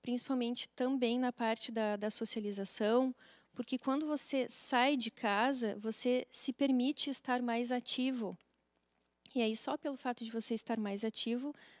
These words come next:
você também já está aquecendo aquela prega vocal, vamos dizer assim, né? Você já está nesse processo de aquecimento, aí você chega lá, você realiza as aulas, faz os exercícios, o aquecimento vocal,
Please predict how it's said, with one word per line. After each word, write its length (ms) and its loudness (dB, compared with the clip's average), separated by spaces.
você 200 -4
também 420 2
já 320 4
está 680 2
aquecendo 1000 2
aquela 360 -2
prega 260 -2
vocal, 380 -2
vamos 180 -4
dizer 200 -4
assim, 260 -2
né? 120 -2
Você 160 -6
já 140 -2
está 260 -2
nesse 320 0
processo 800 0
de 140 -2
aquecimento, 760 -2
aí 120 -8
você 240 -12
chega 300 -2
lá, 300 2
você 220 -6
realiza 560 -4
as 160 -4
aulas, 800 -2
faz 200 -8
os 140 -10
exercícios, 680 -2
o 20 -4
aquecimento 540 -4
vocal, 480 0